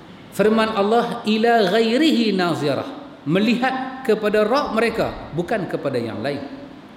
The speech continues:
Kita akan melihat kepada Allah, bukan ila ghairihi nazirah, bukan kita akan tengok pada benda lain.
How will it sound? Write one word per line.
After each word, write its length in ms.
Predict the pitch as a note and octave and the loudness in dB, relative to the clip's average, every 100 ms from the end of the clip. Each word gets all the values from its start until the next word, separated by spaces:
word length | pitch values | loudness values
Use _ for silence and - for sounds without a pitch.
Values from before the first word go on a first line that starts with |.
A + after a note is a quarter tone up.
| - - - - - - - - | -20 -20 -20 -20 -20 -20 -20 -14
Kita 600 | - - C4+ D4+ D4 C#4+ | -12 -2 4 6 4 4
akan 320 | D4+ B3 A#3 | 2 4 4
melihat 440 | B3+ D4 D4+ C#4 | 4 4 2 0
kepada 360 | D4+ G#3+ A3 G3+ | 0 0 2 2
Allah, 480 | G#3+ G3+ - - - | 2 0 -2 -10 -10
bukan 480 | D#3 A3 A#3 C#4+ A#3+ | -2 0 2 2 2
ila 440 | C4 B3+ A#3+ A#3+ F#3+ | 0 0 2 2 4
ghairihi 600 | C4+ D#4 D4+ C#4 A3+ G#3+ | 4 4 4 4 2 2
nazirah, 640 | F#3+ F3+ D3 C#3+ A2+ - D3 | 0 0 0 0 -2 -6 -4
bukan 240 | G#3 C4+ | 0 2
kita 240 | B3 B3+ B3 | 0 0 0
akan 240 | C4+ C4 | 0 2
tengok 320 | D4 E4 D4+ | 2 4 2
pada 160 | B3 B3 | 2 2
benda 160 | A#3 A3+ | 2 2
lain. 240 | G#3 E3 | 4 2